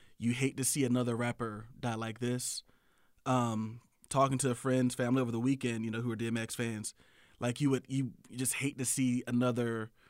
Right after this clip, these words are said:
you know, not just black man, but a rapper, a musician, really anyone like that, but just, like,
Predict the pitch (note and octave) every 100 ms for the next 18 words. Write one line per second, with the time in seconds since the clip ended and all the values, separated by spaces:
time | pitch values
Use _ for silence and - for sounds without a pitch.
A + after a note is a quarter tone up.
0 | - _ _ _ - F#3 C#3+ D3 C#3+ C3
1 | - C3 C3+ C3 C3+ C3 B2+ A#2+ A#2 B2
2 | A#2+ B2+ A#2+ A#2 A#2 A#2 A#2 B2+ A#2 A3
3 | A#3 - E3 E3+ E3+ E3 E3 D#3 E3 C#3+
4 | C3+ B2 A#2+ B2+ A#2 A2 -